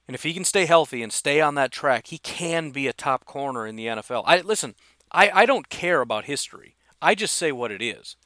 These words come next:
I'm, I'm not tainted by anything. I'm not gonna stand here and say a bad corner is a good corner. But I'm also not gonna keep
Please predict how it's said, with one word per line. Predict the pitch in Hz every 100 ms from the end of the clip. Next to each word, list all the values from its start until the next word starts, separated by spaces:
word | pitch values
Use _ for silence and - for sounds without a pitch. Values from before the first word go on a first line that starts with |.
| _
I'm, | 165 202
I'm | 240
not | 214
tainted | - 165 147 143
by | 127 127
anything. | 180 196 - - _ _ _ -
I'm | 160
not | 220
gonna | 220 170
stand | - 165 151
here | 156
and | 147
say | - 143
a |
bad | 107 123 143 135 -
corner | - 156 151 127
is | 113
a | 113
good | 107 127
corner. | - 147 120 82 _ _ _ _ -
But | 151
I'm | 165
also | 196 -
not | 160 147
gonna | 143
keep | - 165